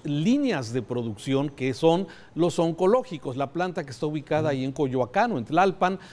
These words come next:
Speaker 1: en Miguel Ángel de Quevedo, que
Speaker 2: Que la
Speaker 1: fue,
Speaker 2: cerraron.
Speaker 1: que fue la que está suspendida porque
Speaker 2: Ujú.
Speaker 1: la cofepris, sí, advirtiendo seis inconsistencias de carácter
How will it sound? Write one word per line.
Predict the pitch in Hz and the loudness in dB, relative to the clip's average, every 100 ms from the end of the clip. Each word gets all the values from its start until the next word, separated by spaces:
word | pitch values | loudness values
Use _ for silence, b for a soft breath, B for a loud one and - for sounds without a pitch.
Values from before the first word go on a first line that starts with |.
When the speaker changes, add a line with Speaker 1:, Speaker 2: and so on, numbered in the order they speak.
| B | B
Speaker 1:
en | 139 127 | -6 -4
Miguel | 123 135 | -2 -2
Ángel | 160 165 | -2 -2
de | 139 127 | -2 -2
Quevedo, | 123 156 160 - - B B | 0 2 4 2 0 B B
que | - | 0
Speaker 2:
Que | 151 | 2
la | 143 | 4
Speaker 1:
fue, | 247 | 4
Speaker 2:
cerraron. | 277 294 147 - - - | 4 0 0 -6 -18 0
Speaker 1:
que | 190 | 0
fue | 190 247 262 | 2 2 4
la | 269 254 | 4 2
que | - | 0
está | 165 - 214 240 - | -4 2 4 4 0
suspendida | - - - 277 240 - 233 233 220 269 247 139 - | -14 -12 0 0 0 2 2 2 0 2 4 0 0
porque | 156 156 - 165 135 | 0 0 2 2 2
Speaker 2:
Ujú. | 160 | 2
Speaker 1:
la | 160 | 2
cofepris, | 160 165 160 151 247 254 240 - B B B | 4 2 2 2 2 2 0 -10 B B B
sí, | - 214 233 | 0 0 4
advirtiendo | 175 156 151 151 - 202 240 226 233 220 B B | 2 2 -2 -4 -4 -2 -2 2 0 0 B B
seis | - - 247 262 262 - - | -16 2 2 2 -2 -10 -6
inconsistencias | 214 202 - 180 165 160 131 - 214 214 202 185 | -2 0 2 0 0 -4 -4 0 2 2 2 2
de | 156 160 | 2 0
carácter | 160 180 208 - 196 | 2 0 0 2 0